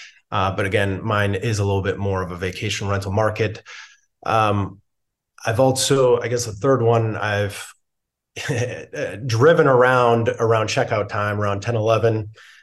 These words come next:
Uh, again, there's been a lot of properties. I've seen who's been checking out. Again, this was more early on, uh, when I was sort of in town, and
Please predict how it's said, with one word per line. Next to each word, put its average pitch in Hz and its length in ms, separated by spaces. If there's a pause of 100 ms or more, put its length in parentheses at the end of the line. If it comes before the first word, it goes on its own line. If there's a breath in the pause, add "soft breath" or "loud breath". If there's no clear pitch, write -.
(160 loud breath)
Uh, 95 320
again, 104 300
there's 101 220
been 113 120
a 101 60
lot 104 180
of 95 60
properties. 123 840
I've 98 200
seen 117 340
who's 107 220
been 101 140
checking 107 300
out. 104 160
Again, 113 180
this 123 160
was 110 140
more 113 360
early 104 240
on, 104 480 (360 loud breath)
uh, 101 220
when 104 120
I 101 80
was 98 160
sort 123 160
of 101 80
in 104 140
town, 135 640 (440 loud breath)
and 113 640